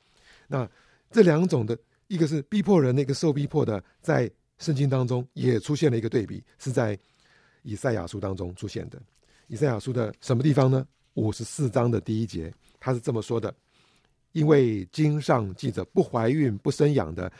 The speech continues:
你要欢乐；未曾经过惨难的，你要高声欢呼。因为没有丈夫的比有丈夫的儿女更多。”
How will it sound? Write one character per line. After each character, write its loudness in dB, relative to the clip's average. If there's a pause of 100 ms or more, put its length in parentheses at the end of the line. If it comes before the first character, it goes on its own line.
你 -4
要 4
欢 4
乐； 2 (300)
未 12
曾 -2
经 2
过 4
惨 -8
难 0
的， -8
你 -6
要 -2
高 6
声 2
欢 2
呼。 -2 (300)
因 4
为 6 (220)
没 4
有 4
丈 2
夫 -2
的 0
比 -8 (340)
有 6
丈 4
夫 -2
的 2
儿 0
女 -2
更 0
多。” -2